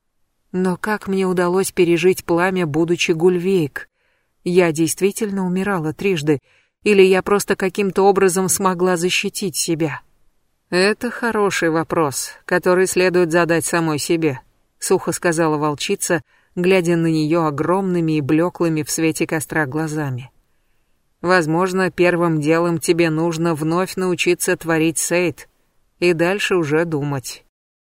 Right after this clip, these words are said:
«Ты не ошибаешься в этом, друг мой», согласилась Ангербода.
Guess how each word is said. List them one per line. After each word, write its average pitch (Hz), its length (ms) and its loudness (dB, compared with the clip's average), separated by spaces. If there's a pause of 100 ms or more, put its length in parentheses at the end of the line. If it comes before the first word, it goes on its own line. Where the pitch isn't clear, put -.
(160)
«Ты 185 220 2
не 185 140 0
ошибаешься 180 720 -4
в 156 40 -4
этом, 156 340 -4
друг 151 280 -4
мой», 139 360 -6 (200)
согласилась 160 760 -2
Ангербода. 156 720 -4